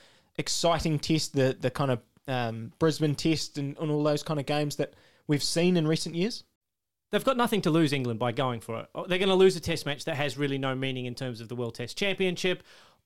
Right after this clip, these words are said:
Speaker 2: or in terms of the, you know, the, the makeup of their summer. They, they will have an opportunity against India in that five test series to try and win a test match by chasing a total. I feel like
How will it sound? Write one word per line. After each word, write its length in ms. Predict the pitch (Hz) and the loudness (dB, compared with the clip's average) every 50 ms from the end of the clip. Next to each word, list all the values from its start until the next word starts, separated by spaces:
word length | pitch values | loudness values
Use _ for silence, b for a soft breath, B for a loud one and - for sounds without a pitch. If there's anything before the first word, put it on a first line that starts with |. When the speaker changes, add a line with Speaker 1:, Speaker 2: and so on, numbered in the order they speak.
| _ _ | _ _
Speaker 2:
or 240 | - 151 147 139 135 | -2 0 0 0 0
in 80 | 131 | -2
terms 320 | 123 - 139 139 131 117 135 | -2 -2 -4 -4 -2 -4 -6
of 200 | 135 117 107 - | -6 -6 -4 -2
the, 300 | 139 127 127 120 120 113 | -2 0 0 0 -2 -4
you 100 | - 147 | -6 -6
know, 120 | 123 117 113 | -6 -6 -4
the, 180 | 117 127 127 - _ | -4 -6 -6 -6 _
the 80 | 143 131 | -6 -4
makeup 320 | 139 139 131 143 131 - | -4 -4 -4 -6 -6 -6
of 100 | 131 113 | -8 -6
their 140 | - 123 120 | -6 -6 -6
summer. 400 | - - 190 180 175 170 165 b b b b b b b b _ _ _ _ _ _ _ _ _ _ _ _ 139 | -2 0 2 2 2 0 -2 b b b b b b b b _ _ _ _ _ _ _ _ _ _ _ _ _
They, 240 | 185 180 175 160 - _ _ | 0 0 0 0 -4 _ _
they 160 | 147 196 196 220 | -2 0 2 4
will 140 | 269 294 | 4 4
have 200 | 226 214 240 220 | 4 4 2 2
an 60 | 220 214 | 4 2
opportunity 800 | 202 208 208 185 - 202 190 190 165 135 120 127 190 233 - _ - | 2 2 0 0 2 2 4 4 2 0 -2 -2 -4 -6 -10 _ -8
against 400 | 151 135 170 170 165 - - - | -4 -4 -2 -4 -4 -6 -6 -4
India 320 | 180 180 175 151 147 135 139 | -4 -2 -2 -2 -2 -4 -2
in 120 | 165 165 | -2 -2
that 160 | 175 170 - - | -2 -4 -4 -2
five 240 | - 165 156 151 | 0 0 0 0
test 240 | - - 160 151 - | -2 -4 -4 -4 -4
series 260 | - 151 135 131 135 - | -4 -2 -2 -2 -4 -6
to 100 | - - | -6 -8
try 260 | - - 180 165 160 | -4 -2 0 0 0
and 100 | 156 156 | 0 0
win 80 | 156 151 | -2 -4
a 60 | 147 | -4
test 260 | - 151 151 151 - | -4 -4 -6 -4 -6
match 200 | 143 135 117 - | -10 -10 -10 -8
by 100 | - 139 | -8 -8
chasing 380 | 131 - 143 139 127 - 139 127 | -6 -4 -4 -4 -4 -4 -8 -10
a 40 | |
total. 380 | 123 - 135 127 120 113 110 b b b b b b b | -8 -6 -6 -6 -4 -6 -10 b b b b b b b
I 160 | - 175 208 208 | 0 0 2 0
feel 280 | 208 - 208 185 185 | 0 0 2 2 2
like 240 | 165 156 156 151 - | 4 2 0 -2 -4